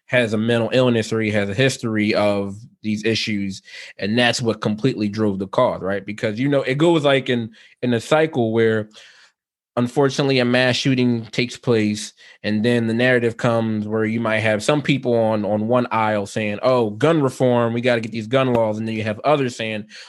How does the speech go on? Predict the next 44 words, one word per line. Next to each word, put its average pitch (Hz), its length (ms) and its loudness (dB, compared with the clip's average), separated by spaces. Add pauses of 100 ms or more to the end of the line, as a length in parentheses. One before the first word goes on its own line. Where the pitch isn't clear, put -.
"Oh, 143 220 4
well, 127 120 2
it's 127 100 0
not 127 160 2
the 107 60 -6
gun 143 320 2
laws, 123 340 2
it's, 107 240 -10 (340)
it's 117 140 -6
the 131 100 -2
mental 135 380 2
illness, 147 340 2
we 135 100 -2
need 131 180 0
mental 123 220 -2
health 156 320 0
reform." 113 600 0 (360)
And 120 160 0
then 127 500 2
we 131 80 -4
kinda 127 240 -2
go 117 140 2
around 120 300 2
and 110 140 -2
round, 123 440 2
and 107 160 -4
then, 110 360 -2 (460)
you 123 120 2
know, 107 140 2
these 123 360 2
things 113 240 0
kinda 113 280 0
get 101 220 -4
placed 104 300 -2
in 98 80 -6
blame. 95 320 -2
And 98 120 -2
it's 95 180 -6
so 123 260 0
many 110 200 2
other 104 140 2
different 101 320 -6
factors 104 680 -2
that 98 320 0